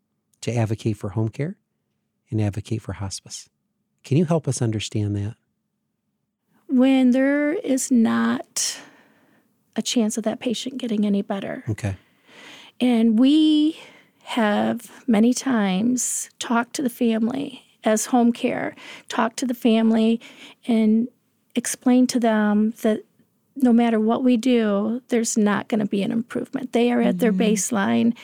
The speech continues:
Speaker 2: and they're only gonna decline.
Speaker 1: Mm-hmm.
Speaker 3: Right.
Speaker 2: So we explain exactly what hospice is so that they will come in and make sure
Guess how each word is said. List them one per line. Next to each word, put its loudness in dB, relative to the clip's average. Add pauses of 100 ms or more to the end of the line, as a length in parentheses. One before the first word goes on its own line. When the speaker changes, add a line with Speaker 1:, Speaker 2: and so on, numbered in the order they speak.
(160)
Speaker 2:
and 4
they're -2
only 2
gonna -2 (260)
decline. -4
Speaker 1:
Mm-hmm. 0
Speaker 3:
Right. -2
Speaker 2:
So 2 (520)
we 4
explain 2
exactly -2
what -4
hospice -2
is 2
so -2
that -2
they 2
will 2
come 2
in 4
and 2
make 0
sure 0